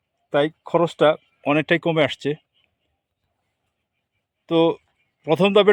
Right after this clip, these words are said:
টমেটো বিক্রি করে যদি দেড় লাখ টাকা আসে, তাহলে তো এই বাড়ি ফোর টমেটোগুলা, গাছগুলা, আহ, সাত থেকে আট মাস ফলন দেয়। এখন চিন্তা করেন, এ, কী পরিমাণ ফলন, আহ, আসবে।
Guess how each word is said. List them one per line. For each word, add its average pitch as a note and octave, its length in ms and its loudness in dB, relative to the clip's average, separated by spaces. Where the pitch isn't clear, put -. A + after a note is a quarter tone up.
টমেটো E3+ 260 0
বিক্রি F#3+ 180 -6
করে E3+ 240 0
যদি D3+ 200 -2
দেড় C3 160 2
লাখ B2+ 160 -2
টাকা C#3+ 200 -2
আসে, - 200 -12
তাহলে C3+ 240 -4
তো D3 60 2
এই D3 200 0
বাড়ি B2 160 0
ফোর D3+ 200 -2
টমেটোগুলা, C3+ 760 -6
গাছগুলা, A#2+ 420 -4
আহ, B2 260 -2
সাত C#3 220 -2
থেকে B2 200 -8
আট B2 120 -8
মাস A#2 180 -8
ফলন A2+ 240 -8
দেয়। F#2 140 -20
এখন C3+ 160 -6
চিন্তা C#3+ 320 -6
করেন, A#2 180 -6
এ, B2 100 -6
কী - 160 -6
পরিমাণ C#3 340 -2
ফলন, B2+ 260 -6
আহ, - 960 -20
আসবে। A2 240 -8